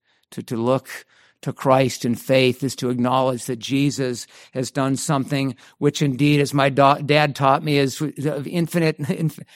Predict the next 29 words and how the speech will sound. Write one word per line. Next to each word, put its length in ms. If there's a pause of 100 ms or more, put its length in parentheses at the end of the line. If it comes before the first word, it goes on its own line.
(120)
worth, 380
greater 300
than 160
anything 640
in 220
this 220
world. 360 (200)
And 140
it's 180
nothing 420
that 140
I 180
possibly 720
ever 340
could 500 (280)
have 280
earned 680 (260)
by 160
anything 600
that 100
I 180
did. 600 (300)
Certainly 600 (240)
not 240
like 260
a, 140
a 120
worker 480
who 360